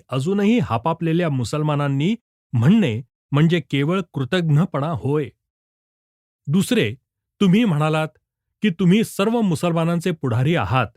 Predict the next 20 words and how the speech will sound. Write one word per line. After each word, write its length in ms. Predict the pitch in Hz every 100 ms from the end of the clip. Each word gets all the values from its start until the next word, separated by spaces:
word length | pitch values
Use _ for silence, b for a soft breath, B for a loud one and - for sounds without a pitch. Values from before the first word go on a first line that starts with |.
| _ _ _ -
नि 100 | 175
तुमच्या 380 | 165 156 156 202
शब्दाबाहेर 680 | - 123 131 180 139 123 165
ते 160 | 180 165
कधीही 340 | 120 117 135 214
गेलेले 420 | 139 131 135 139
नाहीत, 300 | 123 - 107 _ _ _ _ _ 220
जात 240 | 294 -
नाहीत. 220 | 117 85 78 _ _ _ _ _ _ _ _ _ 143
तर 100 | 127
मग 180 | 127
मला 260 | 120 113 120
सांगा 400 | - 101 107 135 85 - _ _ _ -
की 60 | 190
मलबारचे 640 | 135 131 135 160 170 160
बंड, 300 | 135 123 113 110 101 120 _ _ _ -
गुलबर्ग्याचा 720 | 131 151 165 156 147 - 147
दंगा, 600 | 175 196 160 135 120 117 - _ _ _ -
कोहटचा 500 | 165 147 170 - 165
दंगा, 580 | 165 196 170 135 113